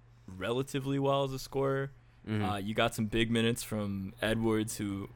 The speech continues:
Speaker 1: I think kinda completely turned around a lot of perception of him.
Speaker 2: Yeah.
Speaker 1: And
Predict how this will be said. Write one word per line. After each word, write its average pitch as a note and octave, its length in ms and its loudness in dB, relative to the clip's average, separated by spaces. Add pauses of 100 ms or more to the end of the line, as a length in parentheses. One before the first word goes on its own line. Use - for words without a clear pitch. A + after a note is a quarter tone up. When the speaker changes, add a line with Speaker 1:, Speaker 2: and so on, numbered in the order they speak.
(220)
Speaker 1:
I A2 80 8
think A2+ 280 2
kinda A#2 220 2
completely A#2 500 0
turned G#2 460 -2 (320)
around G#2 300 2
a G2 60 0
lot A2 200 6
of G2+ 60 2
perception G2+ 480 6
of G2 100 -8
him. G2 220 -4 (360)
Speaker 2:
Yeah. B2+ 280 -2
Speaker 1:
And A2+ 400 6